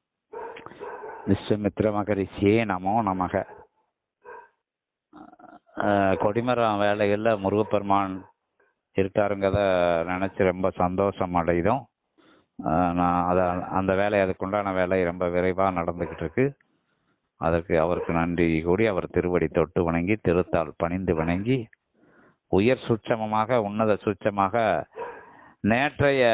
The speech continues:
பொழுதிலே அந்த அவங்க வந்தவங்களுக்கு வந்து ரெண்டு நூலும் வந்து தொலைவுல இருந்ததுனால, அந்த நூலை பிரிச்சு சொல்ல வேண்டிய ஒரு தருணத்துக்கு ஆளான நிலையில,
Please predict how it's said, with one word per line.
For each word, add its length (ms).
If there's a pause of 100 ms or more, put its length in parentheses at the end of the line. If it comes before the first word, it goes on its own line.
(180)
பொழுதிலே 480
அந்த 320
அவங்க 300
வந்தவங்களுக்கு 760
வந்து 340 (260)
ரெண்டு 360
நூலும் 320
வந்து 360
தொலைவுல 440
இருந்ததுனால, 640 (800)
அந்த 180
நூலை 300
பிரிச்சு 440 (200)
சொல்ல 280
வேண்டிய 380
ஒரு 240
தருணத்துக்கு 680 (760)
ஆளான 500
நிலையில, 460